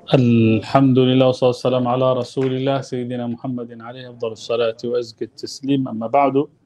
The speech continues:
وصحابي سديتني سقالات عبادة بن الصامت. عمر بن الخطاب يقول: "قبح الله أرضا ليس فيها عبادة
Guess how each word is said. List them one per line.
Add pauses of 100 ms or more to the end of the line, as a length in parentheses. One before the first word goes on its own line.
(1040)
وصحابي
سديتني
سقالات
عبادة
بن
الصامت. (1500)
عمر
بن
الخطاب
يقول:
"قبح
الله (160)
أرضا
ليس
فيها
عبادة